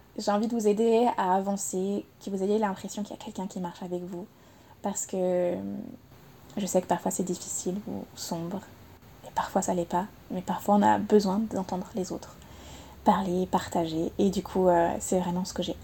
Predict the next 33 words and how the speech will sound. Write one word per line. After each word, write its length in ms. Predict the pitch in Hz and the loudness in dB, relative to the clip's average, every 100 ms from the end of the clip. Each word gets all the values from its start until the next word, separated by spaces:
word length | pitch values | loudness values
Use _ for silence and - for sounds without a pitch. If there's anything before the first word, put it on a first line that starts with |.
| - | -4
envie 220 | 180 175 | -2 -2
de 60 | - | -8
faire. 200 | 156 - - - - - - - - | -8 -8 -12 -18 -18 -18 -16 -12 -4
Donc, 320 | 202 196 196 190 | 2 4 4 6
euh, 400 | 180 170 165 160 | 6 6 4 4
voilà, 200 | 170 151 - | 2 2 -4
je 80 | - | -2
vais 80 | 175 | -2
juste 220 | 202 - | 0 -2
prendre 180 | - 180 - | 0 0 0
un 100 | 185 | 0
instant 240 | 185 - | 0 -2
pour 100 | 190 | 0
voir 140 | 170 - | 0 0
s'il 120 | - | -6
y 40 | |
a 40 | - | 2
autre 280 | 196 - 185 | 2 2 -2
chose 380 | - 156 165 - - - - - - - - - - | -2 -2 -2 -4 -12 -12 -14 -14 -16 -18 -18 -12 -10
qui 120 | - 175 | 2 4
a 60 | |
besoin 240 | 165 202 170 | 4 2 2
d'être 180 | - | 0
partagé. 540 | - 175 - 180 156 214 - - - - - - - - - - - - - - - - - - - - 190 - - - - - - - - - - - - 208 | 2 2 6 6 6 2 0 -10 -8 -8 -8 -8 -10 -8 -10 -10 -12 -16 -16 -16 -16 -16 -14 -14 -12 -8 -8 -8 -14 -14 -14 -14 -10 -10 -10 -12 -14 -14 -6 -4
Je 80 | |
pense 160 | - 214 | 0 0
que 100 | 220 | 0
quelqu'un 280 | 208 196 214 | -2 2 2
a 40 | |
besoin 160 | 208 202 | 4 0
d'entendre 260 | 190 185 | -2 -4
ça. 180 | 185 156 - - - | -4 -6 -6 -18 -20
Euh, 40 | - | -10